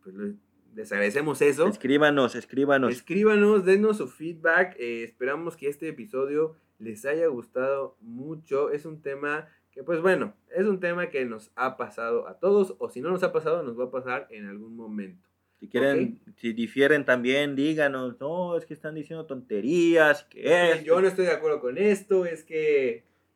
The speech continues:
Speaker 1: lo que dijo Alan no está bien, lo que dijo Eric está esto y esto.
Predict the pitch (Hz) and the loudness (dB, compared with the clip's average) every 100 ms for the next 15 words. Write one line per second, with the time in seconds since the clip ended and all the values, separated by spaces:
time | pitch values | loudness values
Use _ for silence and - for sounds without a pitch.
0 | _ _ _ _ 127 135 139 151 165 139 | _ _ _ _ -2 0 -2 -2 -2 0
1 | 139 180 185 185 170 143 143 131 131 117 | 0 2 4 2 0 -4 -4 -4 -6 -6
2 | 123 160 185 185 185 185 185 - _ - | -6 -4 0 2 0 -4 -10 -18 _ -8
3 | 123 131 127 131 135 139 127 117 120 - | -6 -6 -4 0 0 -2 -4 -2 -2 -2
4 | 120 127 156 160 123 156 160 - 160 | 0 0 0 0 0 0 -2 -4 -6